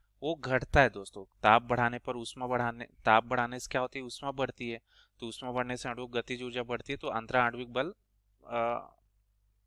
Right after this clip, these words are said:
घटती है दोस्तों, जिसकी वजह से प्रत्यास्था भी घटती है। लेकिन एक पदार्थ ऐसा होता है दोस्तों जिसमें ताप बढ़ाने पर प्रत्यास्था का कोई प्रभाव नहीं पड़ता दोस्तों, ठीक है। और वो वस्तु है क्या दोस्तों, वो एक्चुअल में मिश्र धातु है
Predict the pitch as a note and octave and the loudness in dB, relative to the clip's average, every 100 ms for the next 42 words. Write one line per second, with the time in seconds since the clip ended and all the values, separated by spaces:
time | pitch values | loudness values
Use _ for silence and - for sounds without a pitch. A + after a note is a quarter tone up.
0 | _ - B2+ A#2+ - C3+ G#2 G2+ - G#2 | _ -2 -2 -2 -4 -4 -6 -10 -12 -12
1 | A2 - B2 A#2+ D3+ - A#2+ - A2 - | -12 -6 -6 -4 -6 -4 -4 4 4 4
2 | A2+ G#2 C#3 - - A2 G2+ - G2+ G2+ | -4 -4 -6 -10 -18 -8 -8 -8 -14 -14
3 | _ - - _ - B2 C3 F3+ G3 G3 | _ -20 -20 _ 0 0 2 -2 -4 -12
4 | _ _ C#3 D3 - D3 C#3 C#3 C3+ C3 | _ _ 0 0 2 4 6 6 0 0
5 | D#3+ D3 - B2+ A#2+ A#2+ D#3+ D#3+ C3 - | -4 -4 0 0 -2 -8 -12 -10 -10 -8
6 | C#3+ D#3 - A#2+ B2+ C3+ B2+ B2 C3 - | -6 -6 6 8 8 4 2 2 -2 -2
7 | B2 E3 - _ _ _ _ A#2+ - A#2 | 0 0 -4 _ _ _ _ -2 4 4
8 | A#2+ - D#3+ E3 - D#3+ D3 A2+ G2+ G2 | 4 0 -2 -2 -2 -4 0 0 0 -2
9 | G2+ G#2 - G2 G2+ - G2 - F3 E3+ | -4 -6 -6 -8 -10 -16 -10 -6 0 0
10 | A#2+ A2+ C3+ D3+ B2+ B2 - D3+ D3 G#2 | 0 0 -4 -4 -6 -8 -10 -12 -12 -14
11 | - B2 B2 - C#3 C3+ C3+ - G3+ C#3 | -12 -2 -2 2 0 0 -8 -12 -14 -8
12 | B2+ B2 - - C#3 C#3 E3+ C3+ C#3+ - | -4 -4 -6 -6 -6 -6 -6 -4 -6 -8
13 | C3 A#2 G2+ - G#2 G#2+ D#3 | -4 0 0 -2 -8 -2 -2